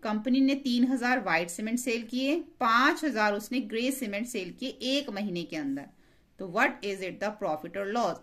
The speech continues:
अब उसका क्या प्रॉफिट है, क्या लॉस है, वो हमें इसके अंदर बताना है। तो पहले जो उसने सीमेंट, अ, सेल किए, थ्री थाउजेंड बैग जो उसने सेल किए हैं, उसका पहले हम इसमें लिखते हैं। तो profit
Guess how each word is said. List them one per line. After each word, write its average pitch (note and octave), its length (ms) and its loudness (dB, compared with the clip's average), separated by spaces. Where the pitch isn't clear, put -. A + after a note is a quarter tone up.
अब A3 140 -2
उसका B3 260 -4
क्या C4 380 2
प्रॉफिट C#4+ 480 0
है, C#4+ 160 4
क्या A#3 300 0
लॉस A3 340 0
है, G#3 100 -2
वो G3 160 -6
हमें F3 280 -4
इसके F3 240 -8
अंदर F3+ 340 -2
बताना D#3+ 460 -6
है। E3+ 280 -8
तो A3 60 -6
पहले B3+ 420 6
जो D4+ 140 0
उसने C4+ 380 2
सीमेंट, B3 500 0
अ, G3+ 160 4
सेल A#3 380 2
किए, A3 280 0
थ्री D4 340 2
थाउजेंड G#3 420 0
बैग F#3+ 280 0
जो F#3+ 120 -8
उसने G3+ 220 -8
सेल F3 300 -6
किए E3 240 -6
हैं, A3+ 340 -2
उसका B3+ 360 2
पहले G#3+ 260 0
हम A3 180 -4
इसमें G#3 500 -2
लिखते F3+ 340 -4
हैं। - 280 -6
तो G#3+ 80 0
profit B3+ 760 4